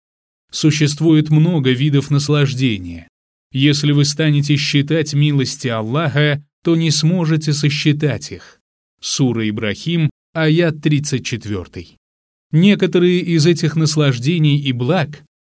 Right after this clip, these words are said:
являются необходимостью для человека, а другие только дополнением к необходимому. Причем наслаждения эти различны. Это зависит от страны, где живут люди,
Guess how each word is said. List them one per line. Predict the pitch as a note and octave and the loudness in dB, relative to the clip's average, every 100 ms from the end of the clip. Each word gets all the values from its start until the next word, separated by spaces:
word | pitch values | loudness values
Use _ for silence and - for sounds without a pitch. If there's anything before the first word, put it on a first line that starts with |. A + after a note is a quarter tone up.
| _ | _
являются | C#3 F3 F#3+ G3 F#3+ - F#3 | 0 2 2 2 0 0 0
необходимостью | F3+ F3 - E3+ D3+ G3+ F#3 D3+ - E3+ | 0 -2 -2 0 2 2 2 -2 -4 -2
для | D#3+ D#3 | 0 0
человека, | D#3+ E3 D#3+ C#3 F#2 - E2 _ _ _ - | 0 0 2 0 -2 -10 -18 _ _ _ -4
а | C#3+ | 0
другие | C#3 C#3 C3+ E3 C#3+ | 2 2 2 0 0
только | D3+ C#3+ D3 | 2 0 2
дополнением | C#3+ D3 C#3+ C#3 D3 E3 C3 A#2+ A2 | 2 2 2 2 2 2 2 0 -2
к | |
необходимому. | C3 C3 B2 D3+ C#3+ B2 G2+ F2 E2+ - _ _ _ _ | 0 0 0 0 0 0 -4 -8 -14 -20 _ _ _ _
Причем | C3+ C3+ - D#3 D3 | 0 0 2 2 4
наслаждения | C#3+ D3 C#3 A#2 A#2+ E3 D3+ C#3+ C#3+ | 2 2 2 2 0 2 2 4 2
эти | D3+ C#3+ D3 | 2 0 0
различны. | D3 C#3+ C3+ E3 C#3 - F2 D#2 _ _ _ _ - | 2 2 0 -2 -4 -8 -14 -18 _ _ _ _ -2
Это | F#3+ F3+ | 0 2
зависит | D#3 E3+ F#3+ D#3 F3+ D#3+ | 4 4 2 0 0 0
от | E3 D#3 | -2 -2
страны, | - D#3 D3 C#3+ G3 | 0 2 4 6 4
где | B2+ B2 C3 | 2 0 0
живут | B2 C3 B2+ | 0 0 0
люди, | B2 G#2+ F#2 F2+ | -2 -4 -8 -14